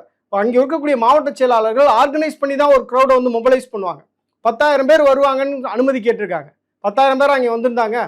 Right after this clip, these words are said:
அப்ப பத்தாயிரம் பேர் ஒரு இடத்துல வந்து கூடுறாங்க அப்படின்னா நீ குறைந்தபட்சம் ஒரு ரெண்டு மூன்று மணி நேரத்துக்கு முன்னாக, முன்பாகவே அந்த இடத்துக்கு வந்திருப்பாங்க. அப்ப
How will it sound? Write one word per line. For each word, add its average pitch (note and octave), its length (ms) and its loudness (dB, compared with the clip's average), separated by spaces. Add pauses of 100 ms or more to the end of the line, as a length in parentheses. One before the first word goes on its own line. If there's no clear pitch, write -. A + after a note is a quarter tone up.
(360)
அப்ப G#3 160 -4
பத்தாயிரம் D4 460 0
பேர் E4 140 4
ஒரு C#4 200 4
இடத்துல C#4+ 300 0
வந்து C#4+ 180 -2 (440)
கூடுறாங்க D4 460 0
அப்படின்னா F#3+ 400 -6 (400)
நீ A#3+ 80 -6
குறைந்தபட்சம் D#4 760 0
ஒரு C4 120 2
ரெண்டு C4+ 200 0
மூன்று D#4 260 -2
மணி B3+ 180 0
நேரத்துக்கு C#4+ 400 -2
முன்னாக, C4 340 -2 (120)
முன்பாகவே C4 540 0
அந்த C4+ 200 -2
இடத்துக்கு A#3+ 300 -4
வந்திருப்பாங்க. F#3+ 380 -6 (580)
அப்ப G#3 160 -4